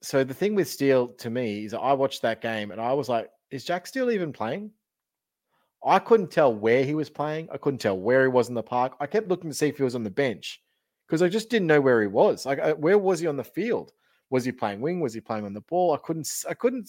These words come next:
physically see him. It was pissing down. There was contests everywhere all over the park, and I couldn't see Jack Steele. It was a big issue, man. So I would a hundred percent be getting off him if I could, if I had the trades, if I had the money,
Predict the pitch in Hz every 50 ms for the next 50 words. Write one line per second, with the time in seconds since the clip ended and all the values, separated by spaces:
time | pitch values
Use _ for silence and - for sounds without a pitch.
0 | - - 214 185 185 185 175 165 - - 202 175 117 - - _ _ - _ _
1 | _ _ _ - 208 226 196 185 - - - - 220 196 - - 226 214 180 127
2 | 107 98 92 101 139 165 - _ _ _ _ _ - 143 139 143 127 - - 175
3 | 202 208 190 - 190 165 - - - 175 180 175 185 185 175 160 151 147 143 139
4 | 135 127 123 - - - 131 120 98 98 127 - - _ _ _ 139 135 131 -
5 | - - - 160 170 160 - - 151 139 123 139 117 113 - - - - 104 98
6 | 82 73 - _ _ _ _ _ _ _ _ _ _ _ _ _ - 135 135 131
7 | 127 117 117 98 90 - _ - 147 123 110 113 107 - - 104 98 95 95 92
8 | 95 95 92 - _ _ _ _ _ - - 127 - - 139 156 175 170 156 143
9 | - - - 127 - - - 139 143 147 143 139 135 160 - 135 123 123 123 110
10 | 98 120 113 110 110 110 101 113 107 104 98 - 107 101 95 - - 156 160 151
11 | - 101 92 104 107 92 98 - - 113 117 120 120 117 117 104 - 98 95 98
12 | 92 95 95 110 123 135 135 135 120